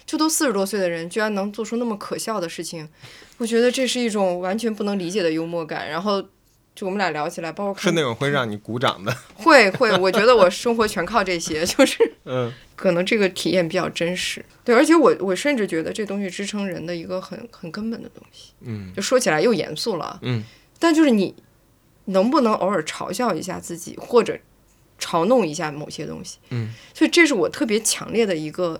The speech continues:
Speaker 1: 当时出这本书有一个挺强的一个感受。
Speaker 2: 嗯。
Speaker 1: 那个时候就是上海整个疫情，
Speaker 2: 嗯。
Speaker 1: 大家都知道那种状态。
Speaker 2: 嗯。
Speaker 1: 就是，就是说实话，出这书就是不合时宜，就是你这说笑什么呢？
Speaker 2: 嗯。
Speaker 1: 可是我想说的就是，我除了笑，我还能干嘛呢？
Speaker 2: 嗯。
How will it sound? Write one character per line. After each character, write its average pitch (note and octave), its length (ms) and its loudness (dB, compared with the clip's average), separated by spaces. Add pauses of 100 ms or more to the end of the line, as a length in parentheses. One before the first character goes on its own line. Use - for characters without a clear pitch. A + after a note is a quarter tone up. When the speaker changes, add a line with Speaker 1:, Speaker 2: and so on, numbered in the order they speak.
Speaker 1:
当 A3 160 -2
时 A3 80 -4
出 A3 160 -8
这 A#3 80 -2
本 G3+ 140 -4
书 F#3+ 160 -6
有 F3 80 -2
一 D#3 60 -6
个 F#3+ 100 -8
挺 G3 180 -10
强 D3+ 300 -10
的 F#3+ 100 -8
一 F3 60 -8
个 D#3+ 100 -8
感 D#3 220 -12
受。 - 120 -20 (120)
Speaker 2:
嗯。 A#2 200 -6 (260)
Speaker 1:
那 D4 100 2
个 B3+ 80 2
时 A3+ 80 -2
候 B3 80 4
就 B3 80 0
是 A#3+ 80 2
上 A#3 180 0
海 G#3 140 0
整 G3+ 220 -8
个 G3+ 120 -4
疫 G#3 140 -4
情， - 240 -8 (400)
Speaker 2:
嗯。 A#2+ 260 -6
Speaker 1:
大 G#3+ 160 0
家 G#3+ 60 2
都 A3 100 0
知 A3 140 -4
道 G#3 120 2
那 F3+ 120 -4
种 D#3 180 -8 (240)
状 G#3 240 -6
态。 - 240 -16 (220)
Speaker 2:
嗯。 A2+ 240 -4 (240)
Speaker 1:
就 D#4+ 160 -2
是， - 160 -10
就 D#4+ 140 0
是 C#4 100 -2
说 D4+ 160 0
实 B3 160 -2
话， A#3+ 160 4
出 C#4+ 160 -2
这 C4 140 2
书 B3+ 120 -4
就 A#3+ 80 -4
是 A#3+ 60 -2
不 B3+ 160 -6
合 F3 180 -2
时 E3+ 220 -4
宜， D3 160 -8
就 A3+ 120 -4
是 A3 200 -6 (320)
你 F#3+ 80 -4
这 B3 160 0
说 C4+ 100 -2
笑 C#4 320 2
什 G3+ 120 -6
么 C#3+ 100 -10
呢？ D3+ 200 -10 (120)
Speaker 2:
嗯。 B2 200 -6
Speaker 1:
可 - 120 -2
是 A3+ 80 0
我 A3+ 120 6
想 A3+ 180 2
说 G3 140 -6
的 G3+ 60 -4
就 G3+ 100 -6
是， G3 80 -8
我 F3+ 140 -2
除 F3+ 240 -6
了 G#3+ 80 0
笑， A3 180 4
我 E3 80 2
还 E3 200 -2
能 G3 160 0
干 G#3 160 0
嘛 E3+ 240 -8
呢？ F3+ 160 -10
Speaker 2:
嗯。 A#2 320 0